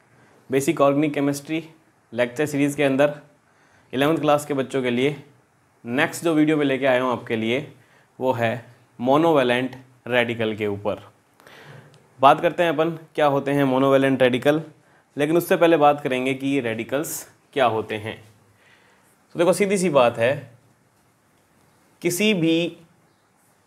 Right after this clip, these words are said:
कार्बन के कंपाउंड से अगर आप हाइड्रोजन रिमूव कर देते हो और हाइड्रोजन रिमूव करने के बाद जो वैलेंसी फ्री हुई है,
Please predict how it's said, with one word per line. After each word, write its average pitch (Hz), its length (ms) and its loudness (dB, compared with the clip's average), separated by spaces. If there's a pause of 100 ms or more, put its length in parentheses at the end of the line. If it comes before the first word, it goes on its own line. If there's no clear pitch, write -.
(2500)
कार्बन 143 560 4
के 165 220 0
कंपाउंड 127 680 -4
से 120 480 -4 (840)
अगर 131 220 2
आप 147 240 2 (760)
हाइड्रोजन 131 960 0 (800)
रिमूव 139 800 -2
कर 147 180 4
देते 127 380 -4
हो 117 200 0 (840)
और 139 340 6
हाइड्रोजन 165 640 2
रिमूव 175 300 4
करने 165 300 0
के 160 120 -2
बाद 147 280 0
जो 160 120 -4
वैलेंसी 151 460 -2
फ्री 185 260 -2
हुई 160 280 2
है, 104 180 2